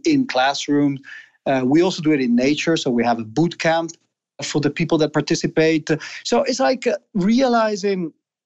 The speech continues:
or, or, or better, building a strategy that allows your capacity to stretch as much as you can, you know? I-, it's like you could stay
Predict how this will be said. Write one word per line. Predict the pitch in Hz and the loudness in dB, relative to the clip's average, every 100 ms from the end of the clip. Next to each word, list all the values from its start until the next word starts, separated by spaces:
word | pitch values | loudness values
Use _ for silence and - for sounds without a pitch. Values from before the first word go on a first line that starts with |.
| _ _ | _ _
or, | 175 - | -2 0
or, | 196 196 233 | 2 2 2
or | 196 | -2
better, | 160 214 - 151 | 2 0 0 -2
building | - 240 277 285 | 0 0 2 0
a | 240 | 0
strategy | - 180 180 185 180 | 0 0 0 -2 0
that | 170 | 2
allows | 139 151 165 180 170 175 - | 2 2 2 0 -4 -8 -8
your | 160 139 151 185 220 233 233 233 233 _ | -12 -8 0 2 4 4 2 0 -4 _
capacity | - 151 175 175 - 185 185 | -6 -4 -2 -2 -4 -4 -4
to | - 165 | -2 -2
stretch | 135 - - 170 190 185 170 | -2 -4 -2 0 2 0 -2
as | 135 | 0
much | 135 147 147 143 | 0 2 0 -2
as | 120 | -4
you | 120 | -4
can, | - 104 101 104 | -4 -4 -4 0
you | 117 | 2
know? | 156 165 - _ _ _ - | 2 0 -6 _ _ _ 0
I-, | 156 160 | 0 2
it's | 180 208 | 0 0
like | 190 175 | 0 0
you | 185 | -4
could | 190 202 | -2 -4
stay | - - 226 240 240 | -4 -4 0 2 0